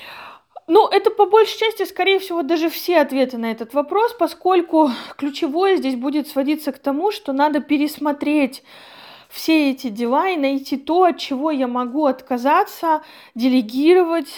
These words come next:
передать это кому-то другому, выбирая себя. Потому что это ключевой вообще, а, нюанс во всем этом. Я либо выбираю себя, либо не выбираю себя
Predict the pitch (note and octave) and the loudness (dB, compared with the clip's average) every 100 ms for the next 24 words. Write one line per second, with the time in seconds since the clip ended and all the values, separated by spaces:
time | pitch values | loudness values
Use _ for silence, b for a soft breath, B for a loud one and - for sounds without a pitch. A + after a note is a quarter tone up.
0 | - B B B C#4 C4 A3 C4+ D4 C#4 | -10 B B B -4 -4 0 0 0 -4
1 | B3+ B3 B3+ D4 C#4+ A3 A#3 A3 B3 D#4+ | -8 -4 -2 -2 -2 -4 -4 -2 2 2
2 | F4 F4 E4+ B B B B B B3 C#4 | 2 0 0 B B B B B 2 2
3 | A#3+ A#3+ A#3 C#4+ D#4+ D4 D4+ D4+ - C4 | 4 2 2 2 2 0 0 -4 -6 -6
4 | A#3 G3+ F#3+ A3 _ _ _ _ _ _ | -4 -4 -4 -8 _ _ _ _ _ _
5 | A#3 A#3 C4 C#4 - B3 B3+ D4 D#4 - | -2 2 2 2 -2 -2 4 4 2 0
6 | C#4+ C#4 - B3 B3+ D4+ C4 A#3 B B | -2 -2 -4 -4 0 2 2 0 B B
7 | B - A#3+ A#3+ - C4+ A3+ B B _ | B -4 -4 -4 -2 0 0 B B _
8 | - G#3 G#3+ A#3+ C#4 C#4 A#3 A#3 A3+ G#3+ | -6 -6 -4 -2 0 0 -2 -4 -8 -8
9 | - A3 A#3 D4+ F4 F4 B B B B | -8 -6 -2 -2 -2 -4 B B B B
10 | - A3 C4+ C4 C4 A#3 G#3+ B3 G#3+ B3 | -12 2 4 4 2 0 0 -2 0 0
11 | B3+ A3+ A3+ - A3 A#3 C4+ G#4 - B | 2 2 -2 -8 -4 0 0 -2 -6 B
12 | B A#3 C4 B3 A#3+ A#3 C4+ C4 G#3+ A#3 | B -6 -2 0 -2 0 0 0 -2 0
13 | A3 A3 G#3+ G#3+ G3+ F3+ | 0 -2 -6 -10 -8 -8